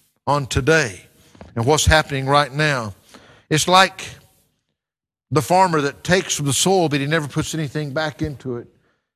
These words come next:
People just want to take, take, take, take what I can have now, give me what I can have now,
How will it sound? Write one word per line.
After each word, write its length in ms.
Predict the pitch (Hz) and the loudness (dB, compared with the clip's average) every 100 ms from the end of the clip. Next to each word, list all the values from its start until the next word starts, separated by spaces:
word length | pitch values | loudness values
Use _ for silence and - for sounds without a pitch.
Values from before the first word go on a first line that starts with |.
| - | -2
People 240 | 190 165 | 0 2
just 180 | 160 147 | 0 -2
want 220 | 156 131 | -4 -2
to 80 | - | 2
take, 360 | 175 165 _ | 2 2 _
take, 360 | - 160 156 - | -2 -2 -2 -10
take, 320 | - 156 151 - - _ | -2 -2 -2 -12 -20 _
take 240 | 160 185 160 | 2 2 2
what 140 | 180 | 4
I 80 | 165 | 4
can 160 | 156 | 2
have 340 | 123 143 160 143 | -2 2 2 0
now, 200 | 156 156 | 0 0
give 200 | 131 185 | 0 0
me 100 | 185 | 0
what 200 | 151 170 | 0 0
I 60 | |
can 140 | 156 143 | 0 -2
have 280 | 151 156 135 | 0 0 0
now, 300 | 160 160 | 2 0